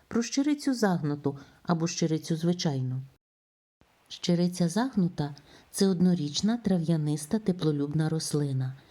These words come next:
Досягає висоти від двадцяти сантиметрів до півтора метра. Стебло щириці загнутої прямостояче, розгалужене, густо сірувато опушене.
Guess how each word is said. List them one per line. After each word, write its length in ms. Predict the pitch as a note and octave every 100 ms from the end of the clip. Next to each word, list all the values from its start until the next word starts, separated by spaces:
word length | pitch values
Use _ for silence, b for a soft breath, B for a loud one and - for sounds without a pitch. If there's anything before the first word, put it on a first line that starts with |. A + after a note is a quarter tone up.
| B B
Досягає 560 | - G3 G3 A3 A#3+ A#3
висоти 640 | G#3 G#3 G#3+ G#3+ B3+ C4 -
від 220 | D#3 D#3+
двадцяти 500 | D3 E3+ F3 F3+ E3
сантиметрів 880 | D#3 D#3 D3 D3 D3 G#3+ A#3 D#3 C3+ C3+ B B
до 260 | C3+ C#3 G3+
півтора 560 | G#3 F3 C3+ D#3 D3+ D3+
метра. 640 | D#3 D3 C3+ C3 C3+ C3+ - _ _
Стебло 460 | - - E3+ D#3+ E3
щириці 540 | - F3 E3 D#3+ -
загнутої 840 | D#3 A3 D4 B3+ F3+ D#3+ D3+ C#3+ C#3+ B
прямостояче, 920 | - F#3 A3+ C4 C#4 A#3 G3 F#3+ F#3+ F#3
розгалужене, 880 | D#3+ F3 E3+ F#3 D#3 D3+ D3 D3 C#3+ B B -
густо 380 | C#3+ F3 - D3+
сірувато 680 | - D3 C3+ D3+ C#3+ D#3+
опушене. 680 | D3+ D3 C#3+ C#3 C#3 C3+